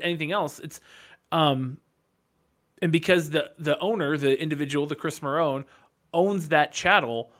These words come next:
I would be held liable for the, the destruction of that property.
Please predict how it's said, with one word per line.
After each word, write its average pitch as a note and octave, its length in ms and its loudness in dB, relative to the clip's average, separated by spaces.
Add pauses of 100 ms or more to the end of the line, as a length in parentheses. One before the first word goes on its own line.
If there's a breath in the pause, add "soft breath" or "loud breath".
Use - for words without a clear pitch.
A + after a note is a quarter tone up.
(220 soft breath)
I D3 120 6
would D3+ 180 2
be C#3 100 -2
held C3 220 -4
liable B2 500 -4
for B2 260 -8
the, A#2+ 480 -4
the C3+ 80 -6
destruction B2+ 420 -6
of A#2+ 80 -10
that A2 180 -8
property. - 420 -10